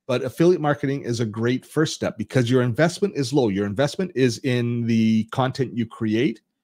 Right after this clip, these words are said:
and the trust equity that you build in the online space. So as long as you're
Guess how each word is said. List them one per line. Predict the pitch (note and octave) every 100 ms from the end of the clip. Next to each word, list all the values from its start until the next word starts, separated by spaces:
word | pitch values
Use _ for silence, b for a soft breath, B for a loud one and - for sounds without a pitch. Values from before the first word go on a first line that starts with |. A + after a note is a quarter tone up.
| _ _ _ -
and | B2+ B2 A#2 G#2+
the | A#2 A2 A2 A2
trust | - C3+ -
equity | B2+ C3+ B2+
that | A#2
you | A#2+
build | A2 A2+ A2+
in | G#2+
the | G#2+
online | G#2+ A2 G#2+
space. | G#2+ C3+ C#3+
So | A#2+
as |
long | A2 A#2+
as | A2
you're | G#2+ G#2